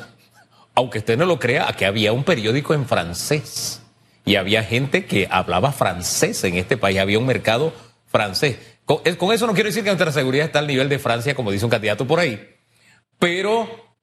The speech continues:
en este país también había periódicos en inglés, había periódicos bilingües, o sea, eran en, algunos en inglés nada más,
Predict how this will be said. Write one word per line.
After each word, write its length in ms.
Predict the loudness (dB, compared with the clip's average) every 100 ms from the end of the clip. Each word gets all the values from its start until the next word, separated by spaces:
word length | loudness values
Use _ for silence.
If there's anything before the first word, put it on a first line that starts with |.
| -4
en 140 | -4
este 180 | 0 0
país 240 | 0 0
también 300 | 0 0 0
había 280 | 2 2 0
periódicos 680 | 0 0 0 0 0 -2 0
en 240 | 0 0 0
inglés, 1000 | -2 0 2 0 0 -4 -8 -8 -12 -4
había 340 | -2 0 -2
periódicos 560 | 0 0 2 0 0 -2 -2 0
bilingües, 600 | 0 2 2 2 2 0
o 20 |
sea, 120 | -2
eran 120 | 0
en, 180 | -2 -2 -10 -20 _
algunos 320 | 0 2 2
en 80 | 2
inglés 240 | 2 2
nada 160 | 0 0
más, 300 | 0 -2 -6